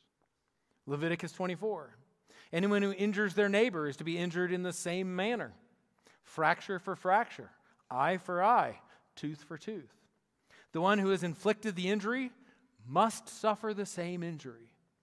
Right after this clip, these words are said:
Now, this is written to judges or for a court of law, but it seems pretty barbaric to us.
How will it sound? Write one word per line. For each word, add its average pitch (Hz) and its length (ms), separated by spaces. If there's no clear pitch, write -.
Now, 185 100
this 220 260
is 170 160
written 202 340
to - 160
judges 190 520
or 175 80
for 196 280
a 165 60
court 190 240
of 147 80
law, 165 400
but 175 80
it 180 80
seems 254 220
pretty 254 200
barbaric 208 600
to 156 180
us. - 400